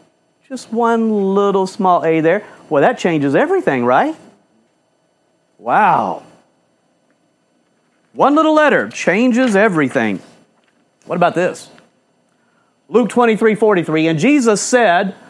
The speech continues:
unto him," the thief on the cross, Verily I say unto thee, comma,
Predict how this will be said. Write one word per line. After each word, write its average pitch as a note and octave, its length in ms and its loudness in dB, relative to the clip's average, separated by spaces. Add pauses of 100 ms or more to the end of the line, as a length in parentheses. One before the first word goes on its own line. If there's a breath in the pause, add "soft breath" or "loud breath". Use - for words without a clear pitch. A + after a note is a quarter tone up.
(140 loud breath)
unto G3 280 2
him," F3+ 340 0
the E3+ 80 -2
thief G#3+ 180 0
on G3+ 120 0
the F#3 80 0
cross, F#3 320 2 (240 loud breath)
Verily A#3+ 360 2
I A3 120 2
say G#3+ 260 0
unto F#3 220 0
thee, E3+ 480 2 (160)
comma, G3 540 0